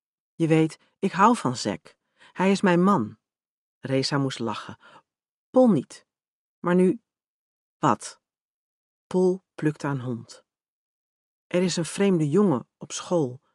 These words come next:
die alsmaar naar me kijkt." "Leuke jongen?"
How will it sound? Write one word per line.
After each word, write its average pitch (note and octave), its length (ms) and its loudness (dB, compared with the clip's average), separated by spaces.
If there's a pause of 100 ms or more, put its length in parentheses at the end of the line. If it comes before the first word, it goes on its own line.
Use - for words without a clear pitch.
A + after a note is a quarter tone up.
(140)
die - 160 -10
alsmaar A3 380 -2
naar F#3 140 4
me D#3+ 160 -2
kijkt." - 580 -6 (880)
"Leuke - 360 -2
jongen?" A3 300 2